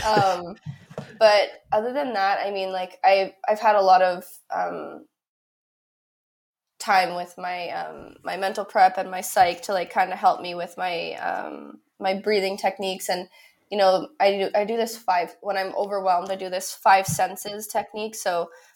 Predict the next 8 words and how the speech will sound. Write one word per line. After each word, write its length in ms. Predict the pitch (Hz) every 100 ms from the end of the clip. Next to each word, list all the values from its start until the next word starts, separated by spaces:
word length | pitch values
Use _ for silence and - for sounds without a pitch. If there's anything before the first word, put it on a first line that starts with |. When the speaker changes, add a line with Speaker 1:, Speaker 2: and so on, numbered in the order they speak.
| _
Speaker 1:
um, 480 | 185 180 175 185 202 -
you 100 | 175
incorporate, 680 | 170 196 170 - 170 165 -
you 80 | -
know, 300 | 160 151 - -
sight, 460 | - 226 214 214
smell, 720 | - - 202 190 190 190 190 - _ _ _ -
um, 800 | 185 175 175 175 175 175 -